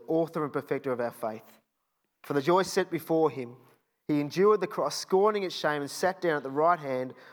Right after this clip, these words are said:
of the throne of God. Consider him who endured such opposition from sinners, so that you will not grow weary and lose heart. As we wait for that wonderful day, my prayer is that we continue to progress,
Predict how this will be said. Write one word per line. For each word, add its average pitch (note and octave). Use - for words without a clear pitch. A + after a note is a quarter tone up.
of B2+
the C3
throne F3
of D3
God. C#3+
Consider G3
him C#3+
who C#3+
endured D3+
such -
opposition C3+
from B2
sinners, A2+
so -
that C3+
you D#3
will D3
not D3
grow C#3
weary A2+
and A#2
lose G#2+
heart. -
As C3
we F3+
wait E3+
for D#3+
that D3
wonderful D3+
day, B2
my D#3
prayer D3+
is B2+
that C3+
we D#3
continue G3
to C3
progress, B2+